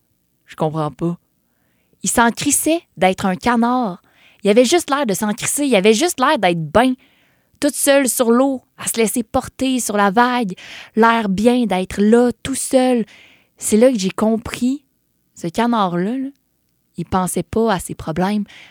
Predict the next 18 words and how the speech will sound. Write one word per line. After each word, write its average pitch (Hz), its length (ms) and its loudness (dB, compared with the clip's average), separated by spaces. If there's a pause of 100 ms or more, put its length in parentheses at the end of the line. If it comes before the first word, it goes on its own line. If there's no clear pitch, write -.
(180)
à 175 100 2
l'hiver 214 460 4
qui - 100 -10
s'en 185 200 -4
vient, 202 300 0
à 180 60 -2
qui 247 340 -4 (540)
il 196 100 4
est 202 40 6
vraiment 220 520 2
au 180 60 0
fond 220 340 0
de 185 80 -2
lui, 240 280 0
là. 202 140 -4 (920)
Il - 60 -16
s'en 190 360 -4
calissait. 247 640 -4